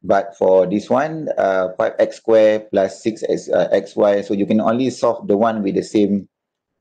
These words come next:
uh, factor, right? So again, I'm sure this is, uh, if you, if you are a bit bored on this topic,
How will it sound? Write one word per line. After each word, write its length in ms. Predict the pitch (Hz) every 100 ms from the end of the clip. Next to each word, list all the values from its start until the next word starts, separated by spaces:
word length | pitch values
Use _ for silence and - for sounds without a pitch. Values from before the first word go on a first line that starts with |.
| _
uh, 520 | - 87 87 85 85 85 -
factor, 340 | 90 107 90
right? 240 | 85 -
So 220 | - 110 104
again, 320 | 104 139 135 - - - - _
I'm 180 | 110 117
sure 840 | 117 131 127 120 117 110 107 101 92
this 240 | 110 107
is, 460 | 113 110 104 - -
uh, 360 | 92 92 90 -
if 160 | 104
you, 180 | 117 101 95
if 140 | 107
you 100 | 113
are 180 | 104 104 -
a 80 |
bit 280 | 104 147 101
bored 260 | 90 - -
on 200 | - 101
this 180 | 101 113
topic, 400 | - 90 135 -